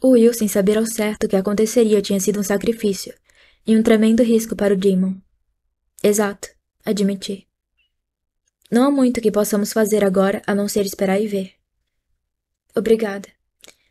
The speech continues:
Pigarreei para limpar a garganta, mas não adiantou. "Obrigada por ter me tirado de lá." Ele não respondeu, mas seus dedos apertaram os meus ligeiramente,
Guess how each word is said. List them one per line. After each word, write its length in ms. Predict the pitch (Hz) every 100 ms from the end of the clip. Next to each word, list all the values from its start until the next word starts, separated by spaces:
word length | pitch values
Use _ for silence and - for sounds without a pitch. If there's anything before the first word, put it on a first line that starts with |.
| _
Pigarreei 520 | - 233 220 233 214
para 200 | 208 196
limpar 320 | 196 214 214 202
a 40 |
garganta, 440 | 208 214 196 190
mas 160 | 190 185
não 100 | 190
adiantou. 520 | 190 196 190 190 185 - _ - _ _ _ _ _ _ _ _ _ _ _ -
"Obrigada 440 | 220 226 208 202
por 140 | 220
ter 100 | 214
me 80 | 202
tirado 380 | 196 220 202 208
de 100 | 214
lá." 200 | 214 208 _ _ _ _ _ _ - _ _ _ _
Ele 200 | - 214
não 100 | 208
respondeu, 560 | 208 214 - 214 196 190 _ _ _ _ _ _
mas 160 | 220 226
seus 260 | 247 247
dedos 260 | 240 220 220
apertaram 520 | 214 220 214 214 214
os 100 | 220
meus 240 | 208 208 196
ligeiramente, 840 | 202 208 220 214 190 190 190